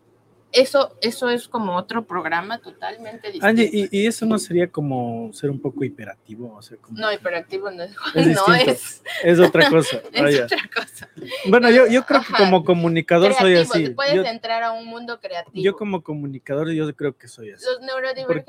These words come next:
Speaker 2: Porque a mí, sí.
Speaker 1: usualmente son creativos.
Speaker 2: Me encanta, me encanta, o sea, que mi día sea distinto. Todos
Speaker 1: Pero
Speaker 2: los
Speaker 1: no
Speaker 2: días hacer
Speaker 1: podrías
Speaker 2: algo
Speaker 1: ir
Speaker 2: nuevo,
Speaker 1: a una
Speaker 2: crear algo.
Speaker 1: oficina, te, en, o sea, hay gente que incluso entra en depresión si todos los días le llevas a una
Speaker 2: Bueno, yo te
Speaker 1: oficina
Speaker 2: cuento
Speaker 1: y
Speaker 2: que,
Speaker 1: le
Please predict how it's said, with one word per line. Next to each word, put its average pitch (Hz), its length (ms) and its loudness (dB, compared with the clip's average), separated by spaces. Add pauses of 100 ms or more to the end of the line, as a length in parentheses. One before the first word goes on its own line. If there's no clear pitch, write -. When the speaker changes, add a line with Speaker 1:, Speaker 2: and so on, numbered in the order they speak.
Speaker 2:
Porque - 20 -2 (120)
a - 20 -8
mí, 208 140 -6
sí. 220 120 -10
Speaker 1:
usualmente 240 600 -8
son 214 220 -16
creativos. 190 520 -14 (180)
Speaker 2:
Me 143 160 -8
encanta, 175 760 -4
me 160 120 -6
encanta, 160 600 -6
o 151 40 -6
sea, 151 200 -6 (340)
que 151 120 -10
mi 147 140 -6
día 160 180 -4
sea 156 200 -6
distinto. 135 560 -10 (140)
Todos 156 160 -4
Speaker 1:
Pero 147 140 -4
Speaker 2:
los 135 80 -6
Speaker 1:
no 131 80 -8
Speaker 2:
días 156 180 -2
hacer 151 140 -6
Speaker 1:
podrías 151 220 -4
Speaker 2:
algo 139 240 -4
Speaker 1:
ir 139 40 -14
Speaker 2:
nuevo, 156 200 -2
Speaker 1:
a 156 80 0
una 147 100 -6
Speaker 2:
crear 139 340 -4
algo. 151 460 -2
Speaker 1:
oficina, 190 500 -8
te, 202 260 -14
en, 233 120 -18 (160)
o 226 40 -16
sea, 233 180 -16
hay 233 80 -14
gente 285 340 -16
que 220 80 -18
incluso 220 320 -14
entra 254 220 -10
en 254 100 -12
depresión 202 600 -12
si 233 120 -20
todos 208 260 -12
los 190 180 -12
días 190 200 -16
le 190 100 -18
llevas 180 240 -16
a 185 100 -12
una - 40 -6
Speaker 2:
Bueno, 202 260 -4
yo 185 320 -2
te 196 80 0
Speaker 1:
oficina 180 60 -2
Speaker 2:
cuento 196 260 0
Speaker 1:
y 160 100 -4
Speaker 2:
que, 151 220 0
Speaker 1:
le - 180 -16